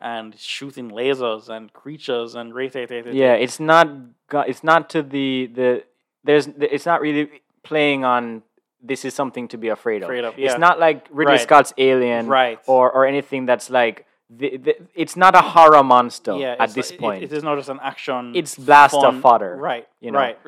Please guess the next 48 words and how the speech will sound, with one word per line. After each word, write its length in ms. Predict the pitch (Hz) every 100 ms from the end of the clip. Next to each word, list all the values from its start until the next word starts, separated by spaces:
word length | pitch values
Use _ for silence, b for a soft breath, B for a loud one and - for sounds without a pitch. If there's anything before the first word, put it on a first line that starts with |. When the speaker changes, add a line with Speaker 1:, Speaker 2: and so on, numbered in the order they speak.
| 139
Speaker 1:
It, 140 | 143 143
it, 120 | 135
Speaker 2:
Yeah. 120 | 101
Speaker 1:
it 80 | 131
becomes 340 | 139 147 139
very, 440 | 127 135 131 127 120 _ _ _ _
uh, 280 | 131 113 113 _ _ - - -
almost 300 | 123 127 -
militaristic, 560 | 120 117 120 - - _ -
I 60 |
want 200 | 120 120
to 60 | -
say. 260 | - 113 107
Speaker 2:
Right, 320 | 127 120 98 -
Speaker 1:
Like, 140 | 117
Speaker 2:
yeah. 100 | 127 135
Speaker 1:
right? 200 | 165 -
So 80 | 143
it's, 140 | 131
it's 180 | 147 135
like 120 | 139
Speaker 2:
Yeah, 60 | 226
yeah, 40 |
Speaker 1:
alien, 120 | 220 165
Speaker 2:
yeah, 80 |
yeah, 80 | 113
Speaker 1:
alien, 200 | 185 190 196
aliens 340 | 180 190 180
Speaker 2:
definitely. 60 | 170
Speaker 1:
are 40 |
not 200 | 170 170
to 100 | -
be 240 | 151 147 139
afraid 480 | 139 - 143 139 120
of, 180 | 101 _
you 80 | 120
know? 220 | 117 - -
Speaker 2:
Right. 300 | 113 101 85 -
Speaker 1:
And 160 | 123
in 180 | 131 131
Signs, 800 | - 170 196 143 135 135 _ _ _ _ _ _ _ _ _ -
<laughs> 200 | 151 147
one 160 | 180
of 80 | 131
the 100 | 139
wisest 520 | 127 131 143 156 156 170
movies 260 | 156 147
ever, 120 | 147